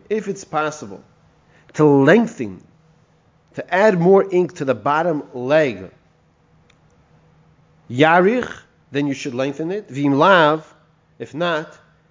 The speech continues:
yimchoik hakol, v'yichtevenu michodesh.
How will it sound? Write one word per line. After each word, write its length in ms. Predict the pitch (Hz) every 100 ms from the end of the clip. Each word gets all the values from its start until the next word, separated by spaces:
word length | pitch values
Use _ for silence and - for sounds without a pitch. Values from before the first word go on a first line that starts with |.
| _
yimchoik 400 | 170 185 190 185
hakol, 560 | 156 127 151 156 208 285 _ _ _ _ _ _ _ -
v'yichtevenu 720 | 139 139 135 131 156 143 127
michodesh. 480 | 110 90 - -